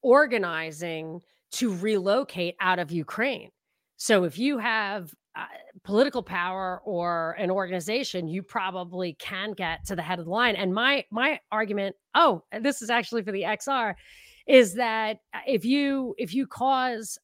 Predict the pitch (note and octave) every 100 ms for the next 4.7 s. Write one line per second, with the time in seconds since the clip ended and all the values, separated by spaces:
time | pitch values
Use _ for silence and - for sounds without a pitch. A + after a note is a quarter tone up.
0 | A3+ F#3 - A#3+ D4 C#4+ F3 - G3+ F#3
1 | F#3+ G#3+ _ A#3 F#3+ G#3 G#3+ E3 _ -
2 | A3 C4 B3 - B3 G3+ G#3+ E3+ F#3 F#3+
3 | A#3+ B3 F3 F#3 F3+ - - - _ _
4 | _ B3 F#3+ E3 D#3 D3+